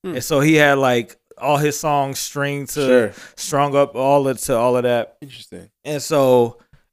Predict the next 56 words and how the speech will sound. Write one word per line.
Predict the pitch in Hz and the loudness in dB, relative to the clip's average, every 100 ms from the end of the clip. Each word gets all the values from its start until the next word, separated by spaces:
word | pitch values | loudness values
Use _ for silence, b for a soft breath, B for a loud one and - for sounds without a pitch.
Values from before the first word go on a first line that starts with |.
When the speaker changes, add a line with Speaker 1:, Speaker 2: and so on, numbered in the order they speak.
| - | -10
Speaker 2:
essentially | - 254 208 160 | -2 -2 0 2
anime | 160 202 160 | 2 2 0
got | 151 147 | 2 2
him | 131 | 0
signed. | - 139 160 127 107 - | -6 -6 -4 -4 -4 0
<laughs> | |
Like, | 214 - | 0 2
anime | 226 190 208 170 | 2 4 4 4
got | 165 | 4
him | 147 | 2
signed. | 139 160 143 104 | 0 2 2 2
Speaker 1:
That's | 127 | -2
actually | 127 - 120 92 | -2 -2 -6 -6
fire. | - 113 104 87 | -4 -4 -6 -2
I | 185 | 4
didn't | 220 | 6
Speaker 2:
Yeah, | 202 | 6
Speaker 1:
know | 143 | 6
that. | 107 95 | 4 0
Speaker 2:
it's, | 175 - | -8 -4
it's, | 165 190 208 | 2 2 0
it | - 185 | 0 2
was, | 233 185 | 4 2
it's | 226 | 0
a | 190 | 0
crazy | - - 208 214 180 | -2 0 2 2 0
story. | 180 - 196 180 147 | -6 -2 2 4 2
I | |
saw | 143 165 | 2 2
that | 143 135 | 2 2
on | 127 | 0
the | 120 | -2
Genius | 107 160 190 143 | -2 -2 0 -2
documentary. | 127 110 120 110 110 101 101 | -4 -4 -4 -2 0 -2 -6
Speaker 1:
Yeah. | 101 B B B B | -10 B B B B
Speaker 2:
And | 170 | -10
I | |
was | 165 | -8
like, | 151 139 - _ | -8 -10 -12 _
"Oh, | 247 269 | -4 -4
word." | 151 381 - | -2 -2 2
I | 143 202 | 2 4
did, | 202 | 2
like, | 170 170 | 4 4
I | 196 | 4
knew | 226 214 175 | 4 2 0
Kanye | - - 151 139 131 | -4 -4 0 0 -2
was | 120 | -4
in | 120 | -8
the | 110 | -6
anime | 120 139 123 | -6 -6 -4
a | 113 | -4
little | 104 101 | -4 -6
bit, | 92 98 85 | -6 -6 -4
but | 110 101 92 | 0 0 -2
Speaker 1:
Yeah. | 90 | -6